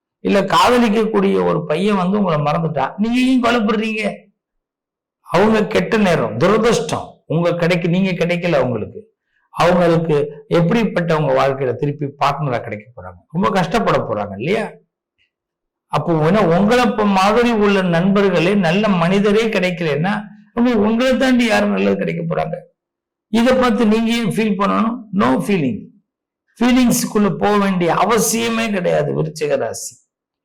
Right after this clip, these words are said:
இதுதான் இந்த காலகட்டத்துல கடவுள் உங்களை சேவ் பண்றார், ரொம்ப சேவ் பண்ண போறார். ரொம்ப மகிழ்ச்சியான சில நல்ல விஷயங்கள் நடக்க போகுது. ஆனந்தமா, சில பேர் பாத்தீங்கன்னா,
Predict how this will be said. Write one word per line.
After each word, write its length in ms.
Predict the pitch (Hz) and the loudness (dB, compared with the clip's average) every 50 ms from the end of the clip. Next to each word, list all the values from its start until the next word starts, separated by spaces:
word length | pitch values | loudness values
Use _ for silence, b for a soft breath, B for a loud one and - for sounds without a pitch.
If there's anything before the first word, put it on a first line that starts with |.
| _ _ _ _ _ _ _ _ | _ _ _ _ _ _ _ _
இதுதான் 720 | _ 156 180 196 196 226 233 220 98 - - - - - - | _ 0 2 2 2 2 2 0 0 -4 -6 -12 -18 -16 -6
இந்த 240 | - 165 180 185 180 | -2 0 2 2 2
காலகட்டத்துல 720 | 170 175 175 214 240 247 233 - 220 202 196 185 190 185 - | 2 2 2 2 2 2 2 0 0 0 0 0 -2 -2 -2
கடவுள் 420 | - 160 170 208 233 233 220 202 | 0 0 0 2 2 2 2 2
உங்களை 240 | 185 175 170 156 143 | 2 2 0 0 -2
சேவ் 560 | - - - - 254 262 269 254 - 269 - - | -2 -2 -2 0 2 2 4 2 2 0 0 0
பண்றார், 420 | 170 147 131 120 117 110 87 - - - - | 0 0 0 0 0 -2 -2 -4 -6 -14 -10
ரொம்ப 440 | - 120 131 165 202 240 294 349 330 247 202 - | -4 0 2 2 2 2 2 2 2 2 0 0
சேவ் 240 | 269 240 220 180 - | 0 0 0 0 0
பண்ண 200 | - 175 170 160 | -2 -2 -2 -2
போறார். 380 | 143 - - 120 104 - - - - _ _ _ _ _ _ _ _ _ _ _ _ _ _ _ _ _ _ _ | -2 -2 -4 -2 -2 -2 -4 -4 -12 _ _ _ _ _ _ _ _ _ _ _ _ _ _ _ _ _ _ _
ரொம்ப 260 | - - 175 202 226 | -6 -4 -2 0 0
மகிழ்ச்சியான 840 | 214 202 190 190 220 240 202 - - 233 240 247 233 240 262 269 220 | 2 2 2 2 2 0 0 -2 -2 -2 0 2 2 2 2 2 0
சில 240 | - 190 190 190 190 | 0 0 0 0 0
நல்ல 360 | 175 160 170 220 262 277 302 | -2 -2 0 0 0 0 2
விஷயங்கள் 520 | 285 269 214 - - 208 202 202 196 175 170 | 2 0 0 0 0 0 0 0 -2 -2 -2
நடக்க 360 | 160 143 139 143 147 - 156 | -2 -2 -2 -4 -6 -6 -12
போகுது. 420 | 147 - 127 117 113 110 107 113 110 | -10 -8 -8 -8 -8 -8 -8 -8 -4
ஆனந்தமா, 720 | 117 123 139 175 202 214 214 208 202 208 208 208 214 - - B B B B B B | -2 -2 0 0 0 0 0 0 2 2 0 0 0 -2 -4 B B B B B B
சில 260 | _ - 95 98 90 | _ -4 -2 0 0
பேர் 260 | 90 95 113 110 104 | 0 0 0 0 0
பாத்தீங்கன்னா, 640 | 92 104 101 95 - - 95 95 98 101 98 90 | 0 0 -2 -2 -2 -4 -4 -2 0 0 0 0